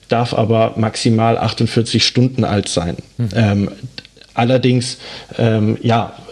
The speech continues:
Speaker 1: war das Problem, dass, äh, man nicht genau wusste, okay,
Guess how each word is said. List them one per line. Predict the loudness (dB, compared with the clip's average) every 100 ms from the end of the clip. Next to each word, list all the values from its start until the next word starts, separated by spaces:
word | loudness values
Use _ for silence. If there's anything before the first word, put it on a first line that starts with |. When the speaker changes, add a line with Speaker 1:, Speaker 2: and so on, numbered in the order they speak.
| -10 -8 -8
Speaker 1:
war | -4 -2 0
das | 0 -2
Problem, | -4 -2 2 0 0 -2
dass, | -2 -2 -6 -4
äh, | -2 2 0 -2 -6
man | -4 0 2
nicht | 0 0
genau | 0 0
wusste, | 0 0 0 -2
okay, | 0 0 0